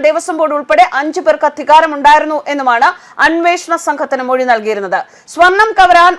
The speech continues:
ഉണ്ണികൃഷ്ണൻ പോറ്റിക്ക് അവസരമൊരുക്കിയതിൽ സുധീഷ് കുമാറിനും പങ്കുണ്ടാകും എന്ന നിഗമനത്തിലാണ് എസ് ഐ ടി. വർഷങ്ങളോളം ശബരിമലയിൽ ഉൾപ്പെടെ ജോലി ചെയ്തിട്ടുള്ള സുധീഷിന് ആയിരത്തി തൊള്ളായിരത്തി തൊണ്ണൂറ്റിയെട്ടിൽ ദ്വാരപാലക ശില്പങ്ങൾ സ്വർണം പൂശി വിവരം അറിയാമായിരുന്നുവെന്നും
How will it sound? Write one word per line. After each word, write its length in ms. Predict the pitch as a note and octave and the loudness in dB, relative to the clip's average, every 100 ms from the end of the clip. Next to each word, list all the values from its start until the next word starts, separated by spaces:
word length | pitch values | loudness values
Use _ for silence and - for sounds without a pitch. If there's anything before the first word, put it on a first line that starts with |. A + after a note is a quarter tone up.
| D#4 | -4
ഉണ്ണികൃഷ്ണൻ 460 | D#4 F4+ F4+ E4+ D#4+ | -6 -8 -8 -6 -4
പോറ്റിക്ക് 360 | D#4 D4+ D#4+ E4+ C4+ | -4 -4 -2 0 0
അവസരമൊരുക്കിയതിൽ 840 | C#4 D4+ E4 D#4 D4 C4+ C#4+ A#3+ D#3+ - - | -2 0 -2 -2 -6 -6 -6 -6 -6 -12 -14
സുധീഷ് 360 | D#4 E4 F4 - | -10 -6 -6 -6
കുമാറിനും 440 | E4 D#4+ D#4 D#4 D#4+ | -4 2 2 0 -2
പങ്കുണ്ടാകും 680 | D4 C#4+ C4+ C4+ C#4 D4+ G4 - | 0 0 -2 2 4 4 0 -4
എന്ന 120 | D4 D4 | -6 -6
നിഗമനത്തിലാണ് 720 | C#4 C#4 C#4+ C#4+ C#4 B3+ A#3 A3 - A3 | -4 -4 -2 -2 -2 0 0 -2 -6 -8
എസ് 120 | A#3+ | -4
ഐ 40 | G#3+ G#3 | -6 -6
ടി. 80 | F3+ - - A#3 | -16 -18 -6 -2
വർഷങ്ങളോളം 580 | B3+ E4 D4+ D4 D4+ E4 | -2 -2 0 2 2 0
ശബരിമലയിൽ 500 | E4+ D4 D#4 D#4 D4+ D4+ | -2 -2 0 2 2 0
ഉൾപ്പെടെ 300 | D4+ F4 E4+ | 0 0 2
ജോലി 200 | C#4+ D4 D4+ | 0 -2 -4
ചെയ്തിട്ടുള്ള 380 | D4+ C#4 C#4+ C#4+ C#4+ | -8 -6 -4 -4 -4
സുധീഷിന് 480 | C4 D4+ D4+ G3+ F3 - _ B3 | -8 -10 -12 -10 -12 -14 _ 2
ആയിരത്തി 260 | D4 D4+ E4+ | 2 2 -2
തൊള്ളായിരത്തി 340 | D#4+ D#4 D4+ D#4+ | 2 2 0 -4
തൊണ്ണൂറ്റിയെട്ടിൽ 540 | D#4 D#4 E4 D4 C#4 F#4 C#4 | -4 -4 -4 -4 -2 -4 0
ദ്വാരപാലക 680 | C#4 D4+ D4 E4+ D#4+ D#4 D4 D#4 | 4 4 4 4 4 2 0 -6
ശില്പങ്ങൾ 340 | C#4+ D4+ D4 D4 | -4 -4 -2 -2
സ്വർണം 300 | C#4+ C#4+ D4 | -2 -2 -4
പൂശി 220 | D4+ C#4+ C#4+ | -8 -10 -4
വിവരം 240 | C4+ C#4+ C4+ - _ C4+ | 0 2 0 -4 _ 0
അറിയാമായിരുന്നുവെന്നും 880 | D#4 E4 F#4 F4+ E4 D4+ C#4 B3 - | 2 2 2 4 2 0 -4 -6 -8